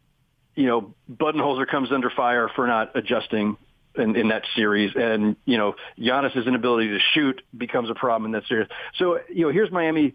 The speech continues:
once again flying under the radar, once again in the bottom half of the bracket,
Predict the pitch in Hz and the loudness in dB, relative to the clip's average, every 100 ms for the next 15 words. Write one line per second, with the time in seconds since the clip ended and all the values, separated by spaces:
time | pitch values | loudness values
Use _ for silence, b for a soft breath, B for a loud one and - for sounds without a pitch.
0 | _ 127 160 160 143 139 151 143 135 131 | _ -2 -2 0 -2 0 0 0 0 -2
1 | 120 120 120 120 139 - - 143 139 127 | 0 2 2 0 0 -2 -2 0 0 0
2 | 127 127 127 127 131 120 120 120 113 123 | 0 0 0 -2 -4 -6 0 0 2 0